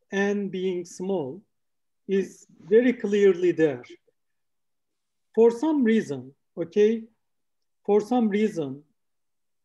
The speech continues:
this, uh, this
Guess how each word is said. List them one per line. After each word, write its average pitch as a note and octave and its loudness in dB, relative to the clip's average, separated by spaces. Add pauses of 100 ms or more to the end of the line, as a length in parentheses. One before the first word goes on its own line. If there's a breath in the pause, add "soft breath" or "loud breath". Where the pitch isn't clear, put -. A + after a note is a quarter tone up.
(180)
this, G#3 2 (400)
uh, D3 2 (1000)
this B3 0